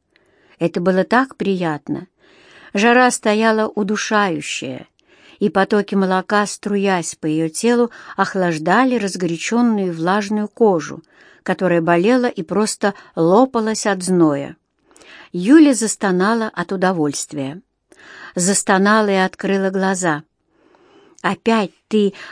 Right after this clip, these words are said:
проговорила Юля губами, сухими от жажды и отвращения. «Я тебе только добра хочу», — тихо ответила колдунья, обтирая её лицо и грудь прохладной тряпочкой,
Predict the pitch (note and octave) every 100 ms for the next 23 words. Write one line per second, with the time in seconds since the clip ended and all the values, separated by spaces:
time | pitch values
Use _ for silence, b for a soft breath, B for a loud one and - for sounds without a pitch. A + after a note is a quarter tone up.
0 | - G3 F#3+ F#3+ F#3+ G#3 G3 F#3 G#3+ F#3
1 | F3 F3 E3+ G#3 B3 A3+ - F#3+ G#3+ G3+
2 | G3 F#3 E3 F3+ G#3+ G#3 G3+ - G3 F#3+
3 | G3+ G#3 - G#3+ E3+ E3 D3+ D3+ - _
4 | b b b b b b b b - F3
5 | F3+ - F#3 F3 - F#3 F3 F3+ E3+ F3+
6 | F3 F#3 F3+ E3+ D#3 - D#3+ - - E3
7 | D3+ D3+ b b b _ - G3+ - F#3
8 | - F#3+ F#3 F#3 F#3 F#3 F3+ E3 E3+ E3
9 | D#3 D3+ D#3 _ _ _ _ b b b
10 | b b b - G#3 - A3 A3 G3+ F#3
11 | F#3+ G3 G3+ - G3 F#3 F3+ G#3+ D4+ -
12 | G3 - G3+ B3 A#3+ B3 A3+ G3+ E3+ D#3+
13 | - - E3+